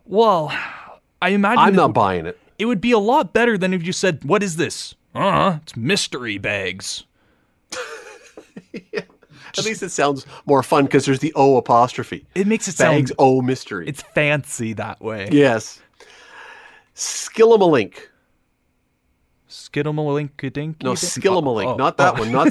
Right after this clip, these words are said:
Speaker 2: not
Speaker 1: <laughs>
Speaker 2: Skidamalink. No, Skillamalink.
Speaker 1: A Skillamalink. I have no idea on this one. This one's drawing a blank. I can't even
Speaker 2: It's a toughie.
Speaker 1: think.
Speaker 2: Uh, shady business dealings.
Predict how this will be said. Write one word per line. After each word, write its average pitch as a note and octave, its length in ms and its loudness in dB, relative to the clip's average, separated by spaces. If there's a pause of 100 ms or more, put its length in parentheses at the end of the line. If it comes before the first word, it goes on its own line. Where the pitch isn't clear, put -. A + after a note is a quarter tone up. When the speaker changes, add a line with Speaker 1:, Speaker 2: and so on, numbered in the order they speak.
(160)
Speaker 2:
not D3+ 220 0
Speaker 1:
<laughs> - 80 2
Speaker 2:
Skidamalink. D3+ 640 -4
No, D3 180 -4 (200)
Skillamalink. D#3+ 840 4 (160)
Speaker 1:
A D#3 40 -4
Skillamalink. G#3 960 0 (2250)
I G3 140 2
have A2 240 -4
no E3+ 360 4
idea B2+ 380 -2
on A2 240 -4
this G#2+ 280 -8
one. G#2+ 260 -8
This F#3 240 -2
one's C#3+ 260 -2
drawing B2+ 320 0
a G#2 80 -8
blank. G#2 440 -8
I D3+ 100 0
can't F3+ 240 -4
even C#3 120 -2
Speaker 2:
It's A#2 80 -6
a C3+ 40 -6
toughie. B2 260 0
Speaker 1:
think. - 320 -12 (560)
Speaker 2:
Uh, C#3 340 4 (300)
shady G3+ 420 -4
business F3 400 -2
dealings. G2 600 -4